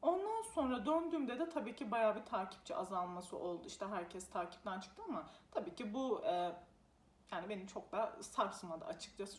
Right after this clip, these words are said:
Çünkü tabii ki sağlık her şeyden daha önemli. Yani YouTube'u bırakma sebebim buydu. Ondan sonra işte yavaş yavaş tam geri döndüm derken işin içine evlilik girdi ve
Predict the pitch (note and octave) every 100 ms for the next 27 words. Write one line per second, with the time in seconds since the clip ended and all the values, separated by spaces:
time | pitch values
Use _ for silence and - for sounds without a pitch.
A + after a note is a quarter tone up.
0 | - B3+ B3 A3 G3+ G#3+ G3 - - F3+
1 | G3 - F#3 G3 F3 F3+ F3+ F3+ F3+ E3
2 | - - A#3+ F#4 - - - - C4 D#4+
3 | E4 D#4+ D4+ D4+ B3+ D4 D4 D#4 D#4 A#3
4 | G#3+ C#4 D4 A3 C4 B3+ F3+ A#3 A3 B3
5 | C4 C4 A3 G#3 - A#3 A3 A3+ A3+ G3+
6 | G#3+ - - C4 B3 A3 G#3 G3 F#3+ G3
7 | G3 G3 - A3+ G#3+ - F#3+ - G3+ F#3+
8 | F#3+ G3+ G#3 - E3+ F#3 A#3+